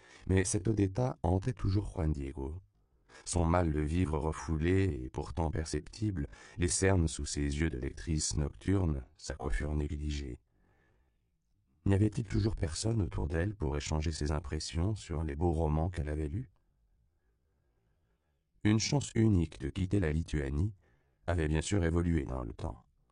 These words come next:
La lectrice n'était plus une fiancée en V P C. Elle avait placé son enfant dans un centre d'adoption, mais le processus long et complexe n'avait pas abouti.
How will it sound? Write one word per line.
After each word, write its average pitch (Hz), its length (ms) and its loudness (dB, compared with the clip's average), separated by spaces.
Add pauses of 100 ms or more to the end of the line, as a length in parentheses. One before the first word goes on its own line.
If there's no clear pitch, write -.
(1600)
La 90 140 4
lectrice 90 420 2
n'était 80 240 2
plus 98 220 2
une 80 160 4
fiancée 80 540 2
en 73 100 0
V 76 160 -2
P 71 120 -4
C. - 360 -6 (1120)
Elle 98 180 4
avait 95 160 4
placé 98 240 0
son 87 240 2
enfant 110 220 2
dans 87 240 2
un 80 80 0
centre 92 280 -2
d'adoption, 87 640 -4 (440)
mais 90 260 4
le 85 140 2
processus 80 560 -2
long 82 320 2
et 65 60 -4
complexe 71 580 -4
n'avait 69 240 -4
pas 78 180 -2
abouti. 73 480 -10